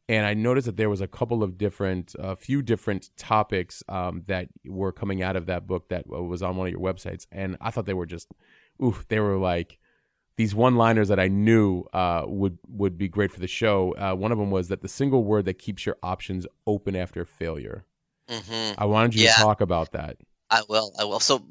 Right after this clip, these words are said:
Speaker 2: so why did I even write this thing on resili-, like, you know, this book is all about resilience, and I think,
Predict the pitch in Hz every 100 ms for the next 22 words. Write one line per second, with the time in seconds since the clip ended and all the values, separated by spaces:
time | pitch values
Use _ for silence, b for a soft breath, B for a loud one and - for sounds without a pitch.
0 | 117 - 120 117 151 170 151 104 110 117
1 | 95 98 123 101 - 104 101 95 90 92
2 | 98 113 - 101 113 104 151 - 160 135
3 | 107 92 95 92 90 104 143 98 78 87
4 | 101 180 - 92 92 -